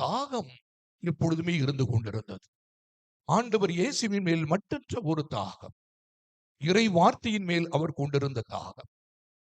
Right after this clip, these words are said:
அதைவிட அவரை அறிவிக்க வேண்டும் என்ற தாகம்.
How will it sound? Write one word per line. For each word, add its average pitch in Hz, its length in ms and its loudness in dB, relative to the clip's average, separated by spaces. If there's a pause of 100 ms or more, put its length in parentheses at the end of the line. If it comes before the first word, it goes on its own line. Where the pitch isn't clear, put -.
(140)
அதைவிட 240 440 2
அவரை 190 300 4
அறிவிக்க 269 500 0
வேண்டும் 190 480 -2
என்ற 147 320 -2
தாகம். 110 420 0